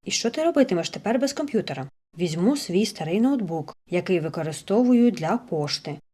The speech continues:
Крім того, ти ж знаєш, що продавчині в пекарні не потрібно робити ні звітів, ні презентацій. Це точно. Ти підеш бігати завтра зранку?» «Постараюся,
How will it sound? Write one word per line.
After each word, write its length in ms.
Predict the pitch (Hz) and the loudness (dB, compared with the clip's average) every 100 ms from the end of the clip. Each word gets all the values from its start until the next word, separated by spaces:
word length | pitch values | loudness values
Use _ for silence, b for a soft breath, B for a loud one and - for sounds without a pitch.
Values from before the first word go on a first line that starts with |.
| _ | _
Крім 240 | 196 214 | 0 0
того, 300 | 208 311 214 - - | 2 2 2 -2 -4
ти 120 | 294 | -2
ж 60 | 269 | -2
знаєш, 560 | 175 151 139 143 - - _ - | -4 -4 -4 -4 -8 -12 _ -6
що 240 | - 196 | -2 -2
продавчині 600 | 190 185 175 - 240 254 | 0 -2 -2 2 6 6
в 60 | 247 | 4
пекарні 640 | 214 208 196 214 185 196 202 - | -2 -2 0 0 0 -4 -6 -4
не 120 | 285 | -2
потрібно 500 | 311 262 175 175 165 | 0 0 0 -2 -2
робити 560 | 151 143 180 240 226 214 _ _ | -4 0 2 2 0 -6 _ _
ні 160 | 262 302 | 2 2
звітів, 600 | 151 131 190 220 220 202 - | 2 0 -2 -2 -6 -10 -12
ні 240 | 156 160 180 | -10 -4 -2
презентацій. 800 | 185 214 233 208 151 135 - 151 - _ _ - | 0 0 0 -2 -4 -6 -10 -14 -18 _ _ -10
Це 180 | 151 175 | -8 -6
точно. 500 | 160 139 135 - - - _ _ | -6 -6 -6 -10 -12 -14 _ _
Ти 100 | 233 | -2
підеш 300 | 214 214 339 | 0 2 2
бігати 400 | 220 220 202 196 | 4 2 2 0
завтра 280 | 190 180 185 | 0 0 -2
зранку?» 480 | 185 160 147 147 151 - _ _ | 0 -2 -4 -8 -14 -16 _ _
«Постараюся, 880 | 220 233 294 226 160 151 147 - | -2 0 0 0 0 -4 -4 -10